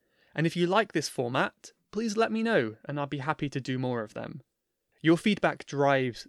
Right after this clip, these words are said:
this show. So it's with your feedback and support I can kind of continue to make the best show for you. So first of all, what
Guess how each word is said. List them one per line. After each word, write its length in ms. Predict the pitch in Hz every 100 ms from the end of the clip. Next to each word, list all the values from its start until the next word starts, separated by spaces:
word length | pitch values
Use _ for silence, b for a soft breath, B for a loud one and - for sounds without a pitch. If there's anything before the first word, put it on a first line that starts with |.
| _
this 280 | 123 107 -
show. 400 | - - 113 - - _ _ _ _ _
So 120 | - 123
it's 140 | 127
with 240 | 139 143
your 160 | 143 139
feedback 420 | - 123 131 120
and 100 | 123
support 380 | - - 139 131
I 80 | 127
can 160 | 127
kind 140 | 117 120
of 100 | -
continue 480 | 127 - 147 143 131
to 140 | 123
make 380 | 123 117 - - _ _ _ _ _ _ 139
the 100 | 135
best 280 | 139 131
show 260 | - 127 113
for 180 | - 110
you. 220 | 104 113 _ _ _ _ _
So 260 | - 170 165
first 300 | 233 - 180
of 80 |
all, 180 | 185 175
what 480 | 139 139 160 -